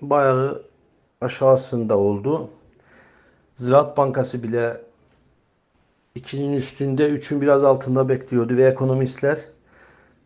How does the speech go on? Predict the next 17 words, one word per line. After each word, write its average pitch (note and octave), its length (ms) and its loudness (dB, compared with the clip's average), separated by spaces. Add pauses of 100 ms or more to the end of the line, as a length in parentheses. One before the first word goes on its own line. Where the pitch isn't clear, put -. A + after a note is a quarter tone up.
Bizim C#3 200 -6
de D3 140 0
tahminimiz C#3 920 -2
bu C#3+ 160 -2
yöndeydi. C3 800 0 (1080)
Buna D3 260 2
doğru C#3 240 6
daha B2+ 160 2
önce B2+ 440 2
hesaplamalar B2+ 760 0
yaptık. A2+ 600 -6 (720)
Fakat C#3 320 -4
Haziran C#3+ 360 0
enflasyonu D3 720 -2 (120)
çok - 320 -4
düşük C3+ 340 -12
çıkınca, F3 720 0